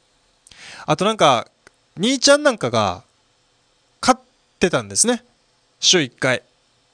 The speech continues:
うん、今いくらかちょっとわかんないですけど、その当時は二百円しないか、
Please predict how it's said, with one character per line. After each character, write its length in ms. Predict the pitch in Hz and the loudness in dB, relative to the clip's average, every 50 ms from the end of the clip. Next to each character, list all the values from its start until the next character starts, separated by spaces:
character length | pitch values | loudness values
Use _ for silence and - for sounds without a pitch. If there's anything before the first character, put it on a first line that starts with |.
| _ _ _ _ _ _ _ - - - - - - - - _ _ _ _ _ _ 143 | _ _ _ _ _ _ _ -20 -20 -20 -20 -20 -20 -20 -20 _ _ _ _ _ _ -16
う 40 | |
ん、 240 | 139 147 151 147 147 - | -12 -10 -10 -10 -8 -8
今 240 | 202 233 247 269 285 | -6 -6 -2 -2 -2
い 80 | 277 | 0
く 80 | 226 233 | 0 0
ら 80 | 190 170 | 0 0
か 80 | 170 | 0
ち 40 | 147 | -2
ょ 40 | 139 | 0
っ 20 | |
と 80 | 139 135 | -2 -2
わ 60 | 135 | -2
か 100 | 160 156 | -2 -2
ん 60 | 147 | -2
な 60 | 131 | -2
い 20 | 117 | -2
で 20 | |
す 80 | - - | -2 -2
け 80 | - | -2
ど、 120 | 113 113 110 | -4 -6 -4
そ 120 | - 175 | -6 -8
の 60 | 185 | -8
当 240 | - - 262 277 262 | -4 -2 -2 0 0
時 80 | 220 180 | 0 0
は 80 | 135 | -2
二 160 | 113 127 175 220 | -2 -2 -4 -2
百 960 | 254 262 254 _ - - 254 254 254 247 247 247 247 240 240 240 240 233 233 214 | -2 -2 -4 _ -8 -6 -4 -2 -2 -2 -2 -2 -2 -2 -2 -2 -2 0 0 2
円 520 | 185 165 147 135 127 120 110 107 107 110 113 | 0 0 0 -4 -8 -8 -8 -10 -12 -10 -6
し 300 | - - - - - 226 | -4 0 2 2 2 2
な 160 | 220 214 220 | 2 2 0
い 100 | 233 233 | 0 -2
か、 480 | 233 - 175 143 120 104 95 95 92 | -2 -2 0 0 0 0 -2 -6 -10